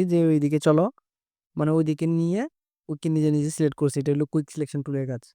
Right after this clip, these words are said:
আচ্ছা, তাহলে আমরা হয়তো কুইক সিলেকশন টুলের কাজ জানছি, কীভাবে কী করতে হয়। প্লাস চাপলে বাড়বে না, মাইনাস চাপলে কমবে। তো দিক সিলেক্ট করে তারপর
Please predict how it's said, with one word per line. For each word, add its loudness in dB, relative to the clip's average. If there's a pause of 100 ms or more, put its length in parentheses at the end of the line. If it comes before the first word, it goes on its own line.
(1040)
আচ্ছা, -4
তাহলে -2
আমরা 2
হয়তো 0
কুইক -4
সিলেকশন -4
টুলের 0
কাজ 2
জানছি, 0 (560)
কীভাবে 4
কী -10
করতে -4
হয়। 0 (120)
প্লাস -2
চাপলে 0
বাড়বে 2
না, 0
মাইনাস 0
চাপলে -4 (280)
কমবে। -4 (1800)
তো -2 (1800)
দিক -8
সিলেক্ট -10
করে -8
তারপর -8